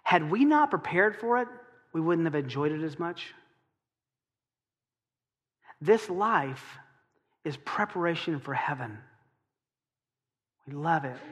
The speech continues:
We know it. We wanna be there. We can't wait to spend time with it. You know what was the greatest part of Hawaii? It wasn't going snorkeling and, and almost dying of saltwater drowning. It wasn't. The best part of Hawaii was being with Kim. What we did.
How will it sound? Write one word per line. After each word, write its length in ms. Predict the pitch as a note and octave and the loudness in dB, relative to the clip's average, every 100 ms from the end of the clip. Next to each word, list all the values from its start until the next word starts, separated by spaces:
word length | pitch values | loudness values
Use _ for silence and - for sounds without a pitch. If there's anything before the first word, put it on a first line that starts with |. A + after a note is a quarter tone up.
| D#3+ | -10
We 100 | C#3+ | -6
know 320 | C#3+ D#3+ D#3 | -2 0 0
it. 100 | C#3 | -2
We 100 | D3 | -4
wanna 240 | D3+ D3 C#3 | -2 -2 -2
be 260 | B2+ E3+ | 0 2
there. 180 | D3+ C#3 | 2 0
We 160 | C3+ D3+ | -2 -4
can't 300 | - D#3+ D#3+ | -2 -2 0
wait 200 | E3 D#3+ | -2 -2
to 80 | C#3+ | -8
spend 360 | - F#3 E3+ | -2 0 0
time 300 | E3 F3 F3 | 2 4 4
with 100 | D3 | 0
it. 80 | C#3 - - - - | -8 -16 -18 -18 0
You 80 | C4 | 6
know 60 | |
what 60 | F#4 | 8
was 100 | G#3 | 6
the 60 | E3 | 4
greatest 280 | F#3 G3 | 4 4
part 160 | - G3 | 6 6
of 80 | E3+ | 6
Hawaii? 360 | E3 D#3+ D#3+ | 6 8 6
It 260 | D#3+ D#3 - | 2 -6 -2
wasn't 360 | E3 G3 G#3 E3 | 2 4 2 2
going 240 | F3 E3+ | 2 2
snorkeling 580 | - E3+ E3 D#3+ D#3+ E3 | 0 2 2 2 0 2
and, 180 | C#3 A#2 - - - - _ | 0 -4 -12 -20 -20 -20 _
and 120 | C#3 | 0
almost 240 | D3+ C#3+ | 0 0
dying 320 | D3 D3 D3+ D3 | 4 4 4 0
of 100 | A#2+ | -4
saltwater 680 | - D#3+ D#3 D#3+ D3+ D3 | 0 4 4 4 2 2
drowning. 480 | C#3+ C#3 C#3+ C#3+ C#3+ | 0 0 2 2 0
It 40 | D3+ | 2
wasn't. 340 | F#3+ B3 F3+ - - | 2 2 -6 -10 0
The 100 | E3+ | 2
best 320 | D#3+ D4+ D#4+ | 6 4 2
part 200 | - C4 | 4 6
of 80 | F3+ | 6
Hawaii 300 | D#3 D#3+ G#3 | 2 2 2
was 120 | F#3+ | 0
being 240 | D#3 A3+ D#4 | -2 0 0
with 140 | C#4 | -2
Kim. 400 | - D#4+ D#4+ C#3 - - _ _ _ _ _ _ _ _ _ _ _ _ _ _ _ _ _ _ _ _ _ _ _ _ _ | -4 -2 -2 -4 -12 -20 _ _ _ _ _ _ _ _ _ _ _ _ _ _ _ _ _ _ _ _ _ _ _ _ _
What 200 | B3 A#3 | 4 8
we 240 | C#4 D#4+ | 10 10
did. 340 | B3+ G#3+ C#3+ | 10 6 6